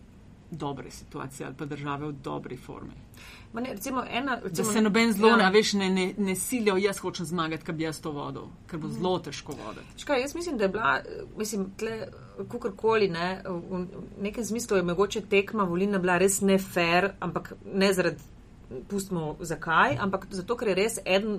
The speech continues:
Speaker 2: močen protikandidat je pač bil v zaporu, ne. In tle oni so bili res v, pač v neki neenakopravni poziciji, ne, ker če bi on ne bil v zaporu, bi bila po moje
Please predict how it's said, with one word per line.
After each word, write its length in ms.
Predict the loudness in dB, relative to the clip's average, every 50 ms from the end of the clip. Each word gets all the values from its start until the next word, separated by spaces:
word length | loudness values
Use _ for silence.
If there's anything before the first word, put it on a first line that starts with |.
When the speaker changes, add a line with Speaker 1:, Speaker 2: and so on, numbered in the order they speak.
| -4
Speaker 2:
močen 460 | -4 -2 0 2 2 2 0 -4 -6
protikandidat 640 | -6 -4 -4 -2 -2 -2 0 0 2 4 2 2 2
je 60 | -4
pač 220 | -8 -8 -8 -8 -6
bil 140 | -6 -6 -4
v 40 | -4
zaporu, 480 | -6 -8 -6 -4 -4 -4 -6 -8 -10
ne. 240 | -10 -8 -6 -6 -6 -8 -10 -14 -18 -18 -18 -18 -20 -20 -20 -20 -20 -20 -10
In 140 | -8 -6 -2
tle 140 | 0 2 4
oni 220 | 4 4 4 2 0
so 100 | 0 2
bili 140 | 4 6
res 160 | 6 6 4 2
v, 80 | 0
pač 180 | -2 -2 0 0
v 60 | 0
neki 220 | -2 0 -2 -2
neenakopravni 720 | -4 -2 -2 -4 -4 -4 -6 -8 -6 -4 -2 -2 -2 -2 -4 -6
poziciji, 540 | -8 -8 -8 -8 -8 -8 -8 -8 -8 -8
ne, 160 | -8 -8 -8 -8
ker 140 | -6 -6 -6 -4
če 160 | -2 -2 -2
bi 180 | -2 -2 -4 -4 -4 -6
on 220 | -2 0 0 0 0
ne 80 | 0 -2
bil 140 | -2 -2
v 60 | -2 -2
zaporu, 380 | -2 -2 -2 2 2 2 2 2
bi 100 | 2 2
bila 120 | 2 0
po 100 | 0 0
moje 240 | 2 2 4 2